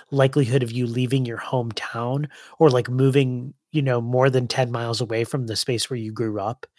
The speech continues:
It is very unlikely that that happens for most people. And because of that, something like learning a second language, when you may not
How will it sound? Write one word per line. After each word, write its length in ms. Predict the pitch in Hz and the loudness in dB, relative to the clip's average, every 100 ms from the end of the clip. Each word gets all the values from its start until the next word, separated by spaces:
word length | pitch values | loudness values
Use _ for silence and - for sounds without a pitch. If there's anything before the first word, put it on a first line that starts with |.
| - - - - | -20 -20 -20 2
It 80 | 156 | 4
is 140 | 135 | 6
very 380 | 123 143 143 147 | 6 6 8 8
unlikely 600 | 127 120 120 120 - 117 | 6 2 -4 -4 -4 -6
that 220 | 113 110 | -6 -8
that 140 | 110 104 | -8 -6
happens 720 | - 110 - 117 135 135 - | -6 -6 -8 -12 -10 -10 -6
for 140 | - 127 | -2 -2
most 420 | 123 113 104 - | 0 -2 -2 -6
people. 380 | - 101 - - _ _ _ _ _ - | -10 -12 -14 -20 _ _ _ _ _ -4
And 120 | 139 | 0
because 400 | 135 135 143 147 | 0 2 2 2
of 140 | 135 143 | -2 -2
that, 500 | 170 175 127 120 135 _ _ _ _ | -4 -2 -2 -2 -8 _ _ _ _
something 480 | - 165 143 156 135 | 2 2 4 2 2
like 380 | 127 139 135 139 | 2 0 0 -2
learning 400 | 135 135 131 131 | -2 0 0 -2
a 60 | 120 | -2
second 320 | 139 - 117 | -4 -6 -8
language, 600 | 135 175 135 131 120 - | -6 -4 0 0 0 0
when 160 | 147 143 | 0 2
you 120 | 151 | 2
may 200 | 170 170 | 2 2
not 340 | 160 156 165 | 0 -4 -8